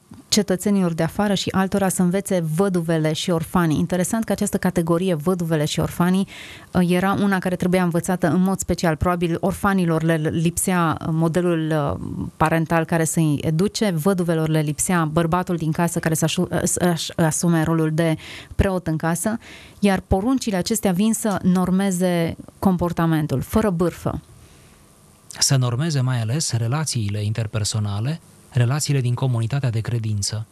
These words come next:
Speaker 2: Observați, vă rog, această preocupare pentru igiena relațiilor, pe care, de altfel, Herma o moștenește de la apostoli.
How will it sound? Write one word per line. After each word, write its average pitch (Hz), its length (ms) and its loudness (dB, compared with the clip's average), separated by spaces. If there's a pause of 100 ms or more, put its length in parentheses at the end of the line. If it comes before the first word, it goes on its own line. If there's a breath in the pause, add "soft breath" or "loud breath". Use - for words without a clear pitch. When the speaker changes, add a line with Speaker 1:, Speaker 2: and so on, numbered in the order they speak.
(540 loud breath)
Speaker 2:
Observați, 131 480 0
vă 139 80 2
rog, 139 160 0
această 135 340 0
preocupare 120 720 0
pentru 110 320 -2
igiena 110 480 0
relațiilor, 107 800 -2
pe 127 140 -4
care, 127 440 -2 (280 loud breath)
de 113 120 2
altfel, 123 560 0 (460)
Herma 131 520 0 (360)
o 123 100 0
moștenește 120 640 0
de 120 120 0
la 117 140 -2
apostoli. 110 680 -4